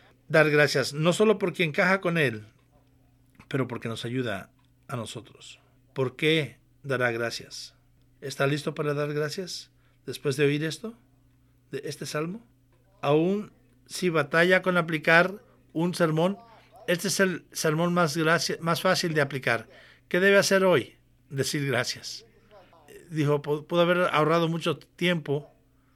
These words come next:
Sí, dos, dos gracias. Da gracias. No importa. Si ha sido un cristiano veinte años, cincuenta años, o es la primera vez que ha estado en una iglesia y acaba de entrar y ni siquiera sabía dónde estaba el libro de Salmos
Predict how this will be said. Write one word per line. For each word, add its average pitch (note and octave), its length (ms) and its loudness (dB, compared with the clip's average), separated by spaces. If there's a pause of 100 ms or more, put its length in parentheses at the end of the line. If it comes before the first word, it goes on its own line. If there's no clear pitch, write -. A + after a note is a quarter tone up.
(280)
Sí, F3 500 -6
dos, D#3 340 -2 (420)
dos C#3+ 360 -6
gracias. C#3 460 -8
Da C#3 160 0
gracias. D#3 600 -6 (400)
No D3 60 -10
importa. D3 480 -10 (800)
Si - 160 -10
ha D3 60 -4
sido D#3 220 -4
un D#3 60 -8
cristiano D#3 400 -4
veinte D#3 280 -2
años, D#3 400 -6 (340)
cincuenta D#3 500 -6
años, E3 440 -8 (720)
o C#3 160 0
es C#3 60 -4
la D3+ 120 -2
primera D#3 300 -2
vez D3+ 220 0
que - 80 -4
ha C#3 40 -2
estado C#3+ 280 -4
en C#3+ 60 -6
una C#3+ 120 -4
iglesia C3 320 -4
y A#2+ 40 -4
acaba D3 320 -2
de D#3 80 -4
entrar D3+ 340 -4
y C#3 80 -6
ni B2+ 100 -8
siquiera D3+ 340 -6
sabía D#3 380 -4
dónde D#3 200 -8
estaba D#3+ 240 -4
el D#3 100 -4
libro E3 220 -4
de D3 60 -6
Salmos F3+ 480 -4